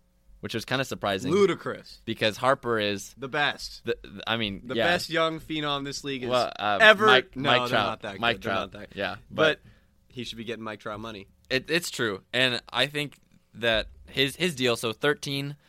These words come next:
Speaker 1: years, three hundred thirty million dollars, averages out to twenty-five point four a year, which is not a lot. I mean, Machado
Speaker 2: I
Speaker 1: got
Speaker 2: mean,
Speaker 1: thirty mil. I mean, it's a lot.
Speaker 2: it,
Speaker 1: It's
Speaker 2: yeah, it's big M L B money, but
Speaker 1: Yeah, but,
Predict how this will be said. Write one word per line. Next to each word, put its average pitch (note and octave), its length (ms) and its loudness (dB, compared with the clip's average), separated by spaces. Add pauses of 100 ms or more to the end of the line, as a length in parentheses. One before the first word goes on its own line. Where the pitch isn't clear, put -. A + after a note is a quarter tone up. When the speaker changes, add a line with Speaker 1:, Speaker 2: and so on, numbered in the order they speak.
(200)
Speaker 1:
years, A2+ 440 0
three C3 180 -2
hundred C#3+ 240 -2
thirty A#2+ 180 2
million A2 280 0
dollars, F#2 420 -2 (440)
averages C3 380 4
out A#2 200 0
to - 60 -18
twenty-five B2+ 500 0
point A#2 200 -6
four A2+ 280 0
a G#2+ 60 0
year, F2+ 360 -4 (640)
which A#2+ 300 0
is A2 220 2
not B2 240 6
a A#2+ 40 6
lot. A2+ 300 4
I G2+ 60 0
mean, G#2 120 0
Machado C3 380 6
Speaker 2:
I - 20 10
Speaker 1:
got F3+ 160 8
Speaker 2:
mean, C#3 120 4
Speaker 1:
thirty C3 260 4
mil. G#2 280 0
I D#3+ 100 10
mean, F3+ 120 6
it's E3+ 160 4
a D3 60 4
lot. C#3 320 8
Speaker 2:
it, F3 100 0
Speaker 1:
It's D3+ 80 0
Speaker 2:
yeah, F3 240 4
it's E3+ 220 -2
big F#3 200 2
M F3 140 2
L C#3+ 80 0
B B2+ 120 -4
money, C#3 280 -2
but G#2+ 400 -6
Speaker 1:
Yeah, C3 300 4
but, G#2+ 260 2